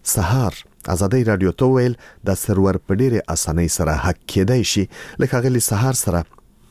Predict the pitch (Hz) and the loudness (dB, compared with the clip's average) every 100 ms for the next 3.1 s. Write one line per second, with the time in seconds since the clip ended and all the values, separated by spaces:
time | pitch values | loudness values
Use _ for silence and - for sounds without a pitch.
0 | - 92 82 90 87 80 80 80 104 107 | -4 -2 0 0 2 0 2 2 2 2
1 | 85 78 78 80 113 113 - - - 117 | 0 -2 -2 0 0 0 -4 -18 -6 -2
2 | 113 117 123 120 - 107 110 123 98 90 | 0 0 0 0 -2 -2 0 0 0 0
3 | - | -2